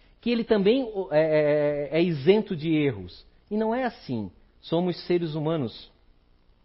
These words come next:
todos nós, nas nossas variadas funções. Todos nós somos inteligentes, mas também temos as nossas falhas, nossas imperfeições. Estamos presos na educação que recebemos, no preconceito que ainda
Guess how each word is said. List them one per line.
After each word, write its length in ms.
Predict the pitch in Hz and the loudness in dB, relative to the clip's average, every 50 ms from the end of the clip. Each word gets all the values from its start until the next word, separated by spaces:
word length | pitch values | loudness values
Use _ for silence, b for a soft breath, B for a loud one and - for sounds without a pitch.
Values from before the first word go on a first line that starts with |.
| _ _ - | _ _ 4
todos 300 | 190 208 196 160 139 147 | 6 6 6 4 0 -2
nós, 440 | 139 123 113 101 101 - - - - _ _ _ _ _ _ _ _ _ _ _ - | 0 0 0 0 -2 -6 -14 -20 -20 _ _ _ _ _ _ _ _ _ _ _ -4
nas 140 | 127 135 135 | -2 0 0
nossas 300 | 156 160 156 165 151 131 | 0 0 0 -2 -4 0
variadas 500 | 143 156 147 147 156 156 160 156 147 - | 2 2 2 4 2 2 2 0 -4 -6
funções. 720 | - 135 123 - - - 123 113 101 101 - - - _ _ _ _ _ _ _ _ _ _ _ _ _ | -8 -10 -10 -10 -10 -10 -8 -8 -8 -10 -12 -16 -20 _ _ _ _ _ _ _ _ _ _ _ _ _
Todos 300 | - 190 202 190 185 160 | 2 2 2 2 2 -2
nós 200 | 165 175 175 170 - - | 0 0 0 0 -2 -4
somos 280 | - 185 170 170 147 135 | -4 -4 -2 -2 -2 -4
inteligentes, 720 | 156 151 - 160 147 143 127 107 127 143 160 175 - - | -4 -4 -4 -4 -4 -4 -6 -4 -4 -4 -4 -4 -6 -8
mas 160 | 170 170 160 | -8 -8 -6
também 240 | - 165 160 165 175 | -6 -6 -6 -6 -6
temos 400 | 170 - 175 165 156 156 151 139 | -6 -6 -6 -6 -6 -6 -8 -6
as 160 | 143 147 127 | -6 -8 -8
nossas 320 | 139 240 - - - 113 110 - - _ _ _ _ _ _ _ _ - | -8 -10 -10 -10 -12 -14 -14 -14 -20 _ _ _ _ _ _ _ _ -2
falhas, 460 | - 135 147 160 156 127 110 104 95 | 0 0 2 2 0 0 -2 -4 -4
nossas 280 | 117 113 - - 113 110 | -6 -10 -8 -8 -8 -8
imperfeições. 840 | 120 110 - 113 - - 107 98 - - 139 143 156 139 117 - - b b b b b b | -8 -8 -8 -8 -8 -8 -10 -12 -10 -8 -6 -4 -4 -4 -4 -6 -10 b b b b b b
Estamos 560 | 156 - - - 202 214 226 226 214 - - - | -8 -6 -2 4 6 6 6 6 4 2 -2 -8
presos 840 | - - 175 180 190 220 220 208 185 147 139 135 123 - - - b b b b b b b b | -2 2 6 8 10 10 10 10 8 6 2 -6 -8 -8 -12 -18 b b b b b b b b
na 160 | - 135 147 | -6 -2 -2
educação 460 | 151 151 151 - 151 139 - - 160 | -2 -2 -2 -2 -2 -2 -2 -2 -6
que 120 | 151 - 135 | -4 -4 -4
recebemos, 760 | 139 135 - - 131 123 131 147 165 165 143 123 110 - - | -4 -4 -4 -4 -6 -2 0 0 0 0 -2 -2 -4 -6 -8
no 100 | 131 127 | -8 -4
preconceito 800 | - 156 156 - 156 147 143 - - - 170 185 170 - - | -2 -2 -2 -2 -2 -6 -6 -4 0 2 2 2 2 -2 -8
que 100 | - 151 | -4 -2
ainda 360 | 147 151 160 151 151 143 135 | -2 0 0 0 0 -2 -2